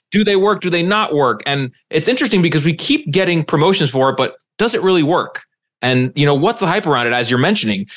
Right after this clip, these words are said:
So when we sweat, hydrate or dihydrate, we typically sweat out four main electrolytes: sodium, potassium, magnesium,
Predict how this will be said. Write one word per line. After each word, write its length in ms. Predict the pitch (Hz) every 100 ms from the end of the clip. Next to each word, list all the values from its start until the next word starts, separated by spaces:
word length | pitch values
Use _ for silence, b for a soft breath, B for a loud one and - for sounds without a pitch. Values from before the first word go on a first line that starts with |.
| B B
So 480 | - 165 160 156 -
when 300 | - 131 202
we 100 | 277
sweat, 340 | 254 156 160 -
hydrate 380 | 151 151 165 175
or 60 |
dihydrate, 520 | 151 127 117 127 131 - _ -
we 100 | 160
typically 320 | 196 196 208
sweat 240 | - 165
out 240 | 143 - - _ _ 180
four 520 | 170 175 175 170 -
main 200 | 127 135
electrolytes: 680 | 120 110 - 95 - - - _ _
sodium, 640 | - - 175 202 240 262 - _ _
potassium, 720 | 165 165 156 135 - 135 135 135 _ -
magnesium, 760 | 127 123 131 131 131 131 139